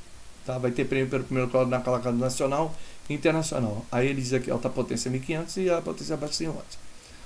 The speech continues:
né? Ali tem o T B, que entrou esse ano, que é muito bom, gostei dessa aí. É, single operator T B, é, tribander, né?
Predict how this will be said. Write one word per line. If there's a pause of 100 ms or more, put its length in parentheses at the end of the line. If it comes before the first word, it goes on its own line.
(180)
né? (420)
Ali
tem
o
T
B, (1500)
que
entrou (120)
esse
ano, (120)
que
é
muito
bom, (140)
gostei
dessa
aí. (1900)
É,
single
operator (200)
T
B, (400)
é,
tribander,
né?